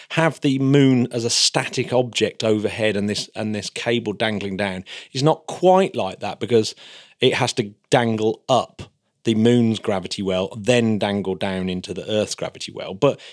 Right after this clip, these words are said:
it's kind of that. Um, but it's a straight drop anyway, down into Earth's gravity well. And the, the, the really genius bit,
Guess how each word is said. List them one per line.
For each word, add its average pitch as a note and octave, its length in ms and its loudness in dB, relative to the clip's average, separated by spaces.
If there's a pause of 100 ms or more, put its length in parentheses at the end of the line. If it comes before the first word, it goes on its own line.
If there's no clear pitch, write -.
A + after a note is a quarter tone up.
it's E3+ 140 0
kind C#3+ 500 4
of D#2+ 160 -6
that. E2+ 300 -12 (640)
Um, C3 420 4 (960)
but E3 100 4
it's - 100 0
a C#3+ 40 2
straight D3 360 4
drop A#2+ 280 -2
anyway, F#2+ 300 -4
down A2+ 380 2
into G#2 300 -2
Earth's G#2 240 2
gravity F#2+ 440 -4
well. - 260 -16 (580)
And A#2+ 420 2 (1700)
the, D#3+ 220 0
the, D#3 300 2
the D3 160 2
really F3+ 560 6
genius F#2+ 560 -2
bit, - 360 -8